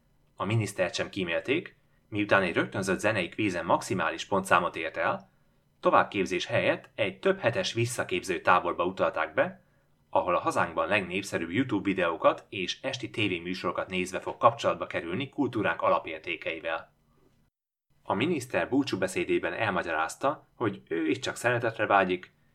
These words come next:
és hogy mennyire nincs már kedve idős, bajszos emberek között játszani, hogy fontos dolgokat csinál.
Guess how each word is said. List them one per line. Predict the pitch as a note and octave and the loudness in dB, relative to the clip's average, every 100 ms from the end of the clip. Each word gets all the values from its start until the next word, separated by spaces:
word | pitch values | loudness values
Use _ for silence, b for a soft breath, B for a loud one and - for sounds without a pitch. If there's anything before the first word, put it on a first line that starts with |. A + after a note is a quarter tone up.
| _ | _
és | - F#2 | -6 -4
hogy | F#2+ E2+ | -4 -2
mennyire | C#3+ D3+ G#2+ F2+ | -2 -2 0 0
nincs | G2+ A2 - | 0 -4 0
már | F2 | 0
kedve | - G2+ F2 E2 | 2 -2 -2 -8
idős, | A#2 A#2 F2+ | 0 4 2
bajszos | F2+ F#2+ A#2 A2+ F#2 | 2 2 4 2 -4
emberek | F#2+ E2+ D#2+ - | -4 -2 -2 -2
között | F#2+ F2 | -2 -2
játszani, | G#2 A2 A2+ G2 F2 | 0 0 0 -4 -4
hogy | E2+ - | -4 -8
fontos | - F#2+ F2+ F#2+ | -4 -4 -2 -2
dolgokat | F#2+ F2 F2 - - | 0 0 -2 -6 -8
csinál. | F2 D#2 D#2+ - | -8 -4 -4 -4